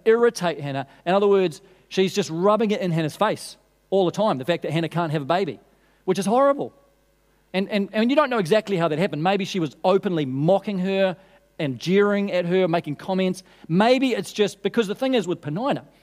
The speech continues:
like, you've got Hannah, who is infertile, and you've got Peninnah, who is super fertile.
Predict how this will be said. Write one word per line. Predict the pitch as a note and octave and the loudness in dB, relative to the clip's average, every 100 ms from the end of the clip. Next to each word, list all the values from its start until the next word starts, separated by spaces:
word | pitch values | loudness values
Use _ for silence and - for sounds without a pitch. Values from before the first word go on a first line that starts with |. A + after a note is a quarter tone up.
| _ _ - | _ _ -2
like, | - G3 | -2 0
you've | F#3+ | -2
got | A3 | -2
Hannah, | C#3 - C4 F3 A2 A2+ _ _ - | -2 -6 -2 -2 -6 -20 _ _ -4
who | F3 | 0
is | D#3+ A#2 - | 0 -4 -6
infertile, | G3+ G3+ D3 B2 G#2+ A#2 _ _ - | -4 -2 -4 -4 -10 -12 _ _ -6
and | F#3+ F#3+ | -2 0
you've | D3+ | 2
got | F#3 D3+ - | 0 0 -6
Peninnah, | F3 D#3 G3 A#3 B2 - - | -4 -2 -2 -4 -6 -14 -4
who | F3+ C#3+ | -2 -2
is | - | -6
super | - C#4 E4+ C#4 | 0 2 2 0
fertile. | F3+ D3 B2 - | -2 -4 -6 -12